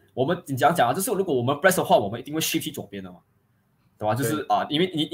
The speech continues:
Speaker 1: 你都知道的话，我们如果是那种啊，要 press 的话，我们的那个 team 整个会 shift 去左边。
Speaker 2: 是。
Speaker 1: 一 shift 去左边的话哦，因为讲讲啊，因为我们的那个，因为你，你要讲讲，我们 defend 来讲啊，所以是，因为 defend first，我们一定要 defend 中间的嘛，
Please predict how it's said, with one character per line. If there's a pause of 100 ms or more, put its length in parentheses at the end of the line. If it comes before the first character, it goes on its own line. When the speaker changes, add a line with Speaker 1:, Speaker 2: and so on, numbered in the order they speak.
Speaker 1:
你
都
知
道
的
话，
我
们
如
果
是
那
种
啊， (200)
要
press
的
话，
我
们
的
那
个
team
整
个
会
shift
去
左
边。 (200)
Speaker 2:
是。
Speaker 1:
一
shift
去
左
边
的
话
哦， (480)
因
为
讲
讲
啊，
因
为
我
们
的
那
个， (640)
因
为
你，
你
要
讲
讲，
我
们
defend
来
讲
啊，
所
以
是， (420)
因
为
defend
first，
我
们
一
定
要
defend
中
间
的
嘛，